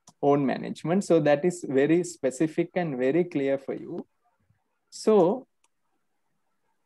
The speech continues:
we can understand the senior managers, the senior managers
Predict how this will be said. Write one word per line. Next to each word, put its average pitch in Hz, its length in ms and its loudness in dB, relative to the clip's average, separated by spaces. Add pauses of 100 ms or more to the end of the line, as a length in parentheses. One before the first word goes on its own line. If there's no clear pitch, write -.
(500)
we 165 260 2
can 220 220 0
understand 170 760 -4 (3500)
the 165 460 2
senior 233 720 2
managers, 165 840 -2 (180)
the 147 160 -2
senior 202 640 2
managers 143 1000 -6